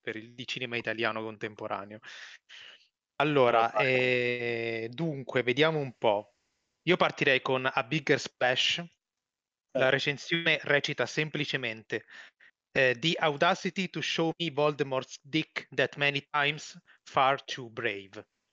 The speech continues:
Speaker 1: Quindi questa
Speaker 2: Oh.
Speaker 1: è una recensione arrapatissima.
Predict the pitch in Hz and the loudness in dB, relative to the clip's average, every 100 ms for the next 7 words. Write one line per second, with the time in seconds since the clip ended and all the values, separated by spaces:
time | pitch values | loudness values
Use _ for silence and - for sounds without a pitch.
0 | _ _ _ 104 98 - 143 107 101 120 | _ _ _ -16 -16 -4 -4 -2 -6 -14
1 | - 131 123 - 139 120 - 135 - - | -14 -10 -8 0 0 0 -2 -4 -6 -8
2 | 220 233 | -4 -4